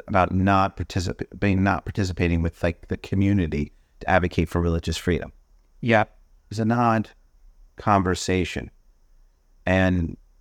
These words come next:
Speaker 1: it evolved into, you know, 'cause they, they, I think she, I think she was watchtowering me, but I'm not sure. She, she was talking about, you know, evil in the world
Speaker 2: Mm-hmm.
Speaker 1: and all this evil and, you know, why do you, why does evil happen and what's going on? And,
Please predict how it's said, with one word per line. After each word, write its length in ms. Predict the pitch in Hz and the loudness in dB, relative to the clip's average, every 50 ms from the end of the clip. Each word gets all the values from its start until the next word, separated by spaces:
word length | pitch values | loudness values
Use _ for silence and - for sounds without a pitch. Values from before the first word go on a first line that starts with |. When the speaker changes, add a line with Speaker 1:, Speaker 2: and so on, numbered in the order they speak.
| _ _ - - - - _ - _ - - - _ _ _ - - _ _ _ - | _ _ -20 -20 -20 -20 _ -20 _ -20 -20 -20 _ _ _ -20 -20 _ _ _ 0
Speaker 1:
it 120 | 104 98 | 2 4
evolved 600 | 95 92 82 78 92 98 104 107 104 101 98 87 92 | 4 2 2 2 4 4 6 6 6 6 4 4 2
into, 640 | 92 90 85 - - 90 87 85 85 82 82 80 - - _ _ _ _ _ _ _ _ _ _ _ _ _ _ _ - - _ _ _ _ _ _ _ _ | 0 0 -2 0 0 2 2 2 2 0 -2 -4 -8 -12 _ _ _ _ _ _ _ _ _ _ _ _ _ _ _ -20 -20 _ _ _ _ _ _ _ _
you 100 | - 82 | -4 -4
know, 140 | 78 71 73 - _ _ - _ - - | -4 -4 -4 -8 _ _ -20 _ -20 -6
'cause 160 | - - 101 95 | -2 0 2 2
they, 160 | 98 98 - - _ _ _ | 2 2 0 -2 _ _ _
they, 140 | 120 110 110 - | -4 -2 0 0
I 60 | 110 | 0
think 180 | 110 110 104 98 | 2 2 0 0
she, 120 | - 101 - - | 0 -2 -2 -2
I 60 | 120 | 0
think 180 | 110 135 143 - | 0 0 0 0
she 120 | - - | 0 0
was 100 | 98 85 | 0 0
watchtowering 680 | 85 90 87 85 - - - - 78 76 73 76 73 78 | 2 2 2 2 0 -2 -4 -2 0 0 0 0 -2 -2
me, 180 | 82 - - - | -6 -8 -6 -2
but 80 | - | 0
I'm 60 | 90 92 | 2 2
not 160 | 95 - - | 2 0 -2
sure. 300 | - - 90 82 76 - - _ _ _ _ - | -2 0 2 2 2 0 -6 _ _ _ _ -4
She, 340 | 113 110 - - 110 107 - - | -4 -4 0 0 0 0 0 -2
she 100 | 90 95 | -2 -4
was 60 | 98 | 0
talking 180 | - 107 101 95 | 2 2 2 2
about, 180 | 90 - - - | 2 0 -2 -4
you 120 | 98 92 | -4 -4
know, 40 | - - | -2 -2
evil 240 | 104 98 90 101 | -2 0 2 2
in 100 | 98 85 | 2 2
the 80 | 82 80 | 2 2
world 400 | 82 80 73 69 67 - - - _ _ - | 2 2 2 0 -2 -6 -10 -18 _ _ -6
Speaker 2:
Mm-hmm. 220 | 117 104 107 104 101 - _ - - _ - | -4 -2 -2 -4 -4 -6 _ -20 -20 _ -4
Speaker 1:
and 120 | - 82 | 0 0
all 120 | 90 92 92 | 2 2 2
this 180 | 87 80 - | 0 0 2
evil 340 | 95 98 85 85 90 87 82 | 0 0 2 2 2 2 2
and, 180 | 80 80 85 87 - | 2 0 -2 -4 -2
you 80 | 98 87 | -2 -2
know, 60 | 80 | 0
why 140 | 92 98 110 | 2 2 2
do 80 | 113 | 2
you, 160 | 107 107 107 - | 0 -2 -4 -2
why 160 | - 107 123 | 0 2 2
does 140 | 151 135 131 | 2 2 0
evil 160 | 147 135 127 117 | 0 0 0 0
happen 320 | 123 117 117 - 92 85 | 0 -2 -2 -2 -2 -2
and 80 | 85 92 | -2 -4
what's 120 | 98 - | -6 -6
going 280 | - - 113 113 107 110 | -6 -4 -2 -2 0 0
on? 180 | 110 107 104 95 | 0 -2 -2 -2
And, 120 | 87 78 | -4 -6